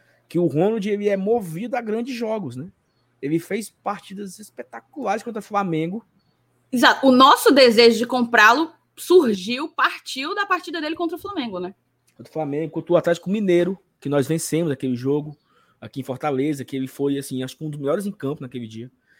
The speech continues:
Speaker 1: E o Ronald foi muita bola, jogou muita bola contra o São Paulo. Então, assim, acho que não, talvez não vamos sentir muita falta, né, do, do Felipe. Claro, claro que vamos sentir falta, mas eu acho que o Ronald, ele vai dar conta do recado. Vamos colocar aqui o nosso campinho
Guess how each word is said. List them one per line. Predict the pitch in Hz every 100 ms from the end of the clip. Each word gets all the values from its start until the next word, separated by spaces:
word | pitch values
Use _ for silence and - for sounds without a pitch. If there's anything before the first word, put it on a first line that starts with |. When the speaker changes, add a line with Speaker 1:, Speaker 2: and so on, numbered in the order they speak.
| _ _ _ _ -
Speaker 1:
E | 202
o | 226
Ronald | 175 180 185 202
foi | - 175 220 220
muita | 226 254 233 240 - 277
bola, | 254 143 123 151
jogou | 180 175
muita | 202
bola | 175 170
contra | 180 -
o |
São | 254
Paulo. | 233 180 151 135
Então, | 190
assim, | 220 214
acho | 208
que | 247 247 _ _ _ _ _ _
não, | 302 302 277 247 226
talvez | - 226 226 226
não | 233 208
vamos | 220
sentir | - 190 208
muita | 196 214
falta, | - 117 107 123
né, | 175
do, | 143 127
do | 120
Felipe. | 170 131 -
Claro, | 240 143 107
claro | _ 170 151
que | 127
vamos | 123
sentir | 170 - 180
falta, | 220 220
mas | 240 240 - _ _ _ _
eu | 190
acho | 190 -
que |
o | 196
Ronald, | 160 180 180
ele | 170
vai | 160 160
dar | 156
conta | 156 170
do | 165
recado. | 208 - 104 98 _ _ _ _ _ _ _ _ _ _ _ _
Vamos | 139 190 214
colocar | 202 180
aqui | 160 160
o |
nosso | 135 127
campinho | - 127 - 202 185